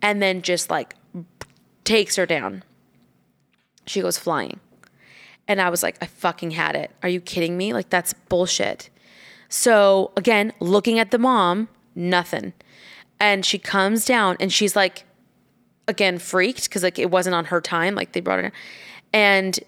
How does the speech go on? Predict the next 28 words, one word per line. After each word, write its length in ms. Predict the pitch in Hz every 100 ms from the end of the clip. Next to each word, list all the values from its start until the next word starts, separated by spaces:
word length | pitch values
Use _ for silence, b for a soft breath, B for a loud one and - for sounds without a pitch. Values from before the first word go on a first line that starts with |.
| _
he 260 | - - 262
comes 320 | - 202 175
down. 340 | - 90 107 -
And 140 | 202
by 80 | 226
the 60 | 214
way, 40 |
the 100 | -
first 280 | - 240 -
time 260 | 277 285
he 100 | 277
came 240 | 277 294 294
down, 220 | 294 294
I 60 | -
gave 160 | 190
him 60 | 175
the 60 | 165
stink 300 | - 73 -
eye. 220 | - - _ _ _ _
I 20 | -
was 120 | -
like, 100 | _ -
"All 40 | -
right, 100 | -
you 60 | -
little 140 | - _
fucking 320 | - - -
turd." 280 | 202 - -